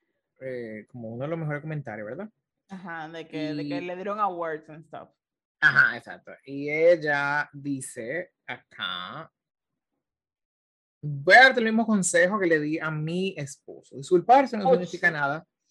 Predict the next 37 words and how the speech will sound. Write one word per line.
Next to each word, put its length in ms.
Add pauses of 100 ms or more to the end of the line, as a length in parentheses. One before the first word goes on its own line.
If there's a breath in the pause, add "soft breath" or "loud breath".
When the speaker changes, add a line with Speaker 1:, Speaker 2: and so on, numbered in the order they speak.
(320 loud breath)
Speaker 1:
si 480
no 460
hay 220
ninguna 460
acción 260
detrás 260
de 180
ello. 280
Se 120
Speaker 2:
Exacto. 240
Speaker 1:
convierte 460
en 120
algo 200
que 120
dices 500
y 60
tu 100
esposa 360
lo 160
sabe. 520
La 80
mentira 420 (300)
piadosa 720 (300 soft breath)
es 140
una 160
frase 260
tan 300
tonta 300
porque 220
puede 380
destruir 560
un 80
matrimonio. 560
Piénsalo 440
de 80
esta 160
manera. 320